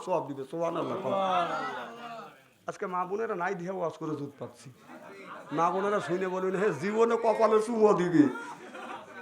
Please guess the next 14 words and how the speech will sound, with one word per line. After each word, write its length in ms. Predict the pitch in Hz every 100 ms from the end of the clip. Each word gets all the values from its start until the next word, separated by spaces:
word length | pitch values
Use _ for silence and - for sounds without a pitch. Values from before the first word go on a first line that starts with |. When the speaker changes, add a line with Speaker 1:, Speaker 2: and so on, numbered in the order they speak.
| - -
Speaker 1:
কপাল 300 | 202 202 247
যাইতে 260 | 226 240 247
বক্সেন 460 | 190 240 240 330 277
দিয়ে 160 | 294
সুমার 340 | - 233 185 143
পায় 160 | 151
না।" 100 | 147 131 - - 143 - - - - - - - 147
বউ, 120 | 208
ও, 160 | 220 262
আপনারা 420 | 339 262 349 339
আবার 180 | 330 226
বউ 180 | 311
মারেন 240 | 339 339 320
নাকি? 360 | 277 - 208